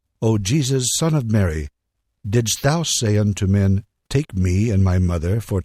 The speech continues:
two gods in addition to Allah?'" And he shall answer, "Praise be unto thee. Thou knowest all things, and thou knowest I commanded men to worship Allah alone."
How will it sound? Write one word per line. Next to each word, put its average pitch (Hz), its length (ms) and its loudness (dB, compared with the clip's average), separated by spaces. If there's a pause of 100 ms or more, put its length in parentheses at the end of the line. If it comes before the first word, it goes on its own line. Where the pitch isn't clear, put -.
two 123 200 0
gods 101 560 -2 (120)
in 98 120 0
addition 98 420 0
to 113 140 0
Allah?'" 113 340 0 (500)
And 82 140 -6
he 85 100 -2
shall 82 240 -2
answer, 87 440 -2 (520)
"Praise 165 440 4
be 107 280 0
unto 92 220 -2
thee. 71 300 -10 (460)
Thou 113 160 2
knowest 120 440 2
all 110 120 0
things, 85 520 -4 (380)
and 110 220 2
thou 123 200 4
knowest 113 520 2
I 117 200 0
commanded 110 640 0
men 110 260 2
to 104 140 0
worship 101 380 -2
Allah 87 340 -4
alone." 85 460 -4